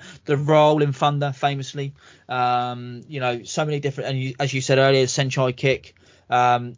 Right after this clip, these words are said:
so many different things that he can do that I would have thought for a fighter who's so straight on, like Takeru, he's gonna get carved up. But actually, in recent times, we've seen Tenshin have a more boxing, uh, centered output,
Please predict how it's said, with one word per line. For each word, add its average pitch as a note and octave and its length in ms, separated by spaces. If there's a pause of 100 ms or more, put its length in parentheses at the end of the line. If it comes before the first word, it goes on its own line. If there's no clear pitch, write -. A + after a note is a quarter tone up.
so - 260
many F3+ 140
different D3+ 360
things C#3 380
that B2+ 80
he C3 260
can B2 300 (100)
do A#2+ 460 (440)
that C3 100
I B2+ 40
would C#3 140
have C3 100
thought C#3+ 300
for C#3 120
a B2+ 40
fighter D#3+ 320
who's C#3 160
so D3 160
straight C3+ 380
on, A#2 400 (100)
like A#2 140
Takeru, C#3 600 (720)
he's D3+ 140
gonna D3+ 160
get D3 220
carved C3+ 360
up. D#3+ 280 (400)
But - 140
actually, C#3+ 520
in C3 140
recent D#3+ 380
times, B2+ 440
we've C3 140
seen C3+ 440
Tenshin C3 440
have B2+ 140
a B2+ 40
more A#2+ 200
boxing, C3+ 560 (420)
uh, A#2+ 80
centered A2+ 400
output, A2+ 480